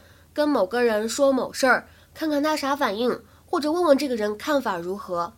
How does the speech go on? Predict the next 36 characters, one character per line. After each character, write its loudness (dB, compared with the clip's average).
To -4
show 2
somebody 0
something -2
or -2
tell 0
somebody -2
about -4
an -6
idea -2
in -6
order 0
to 0
see -4
their -6
reaction -2
to -8
it. -8
那 -6
么 0
在 2
口 0
语 -2
当 4
中 0
呢， 2
我 -2
们 -4
也 -2
可 -4
以 -2
说 -2
run 0
something -4
past -8
somebody， -8